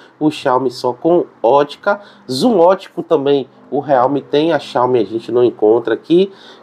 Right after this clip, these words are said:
Câmera frontal, dezesseis megapixels em ambos. E filmam em quatro K trinta,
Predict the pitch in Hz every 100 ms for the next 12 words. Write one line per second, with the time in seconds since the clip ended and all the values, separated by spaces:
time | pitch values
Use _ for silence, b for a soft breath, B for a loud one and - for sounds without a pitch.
0 | - 220 214 196 196 185 160 165 170 170
1 | 131 180 151 151 - 165 160 131 143 135
2 | 123 - 123 - 113 160 143 120 156 156
3 | 202 - - B B B B B - 220
4 | 247 - - 196 214 220 220 220 - 175
5 | 185 - 165 165 165 156 - 151 - 139
6 | 135 151 - 151